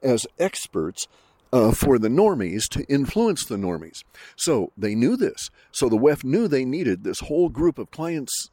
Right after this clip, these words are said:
uh, climate scientists now that are not really scientists. These are pseudoscience people that are, that are only coming from the,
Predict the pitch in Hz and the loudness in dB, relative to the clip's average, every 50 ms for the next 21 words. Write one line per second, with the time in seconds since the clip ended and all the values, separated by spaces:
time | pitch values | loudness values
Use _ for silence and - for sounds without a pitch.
0 | _ _ - 117 95 73 104 110 - - - 190 180 131 82 - - 123 107 98 | _ _ -4 -4 -2 -2 -2 -4 -4 -2 -4 -2 -2 -2 -4 -4 -6 -4 -4 -4
1 | 92 - 104 104 107 - - - 113 113 120 131 143 127 92 - - - 107 110 | -6 -6 -6 -6 -6 -6 -8 -6 -4 -2 0 0 0 0 -2 -6 -8 -10 -10 -10
2 | _ - - - - _ - 143 143 151 165 190 202 175 190 196 190 185 - - | _ -14 -20 -20 -16 _ -4 -4 -2 0 0 0 0 2 2 2 2 0 0 0
3 | 180 180 175 131 107 90 78 - - 117 120 139 135 143 135 131 123 - - - | -2 -2 -2 -2 -4 -6 -10 -8 -8 -8 -6 -4 -2 -2 -2 -2 -2 -4 -4 -4
4 | 185 165 170 143 131 120 - - 147 139 143 135 - - 131 113 - 110 101 101 | -2 0 2 2 2 2 0 -2 -4 -2 -2 -2 -4 -8 -12 -8 -6 -6 -4 -4
5 | 101 95 98 98 95 _ - - - _ - 120 113 107 101 101 98 - _ - | -2 -4 -2 -4 -6 _ -12 -20 -20 _ -6 -4 -2 0 0 0 -2 -4 _ -2
6 | 147 170 208 220 208 196 185 170 - _ _ - - - 147 139 143 143 - - | 0 2 2 4 4 2 2 0 -4 _ _ -18 -10 -6 -4 -4 -4 -6 -6 -8
7 | 127 120 120 113 104 98 98 - | -6 -6 -4 -4 -4 -6 -8 -10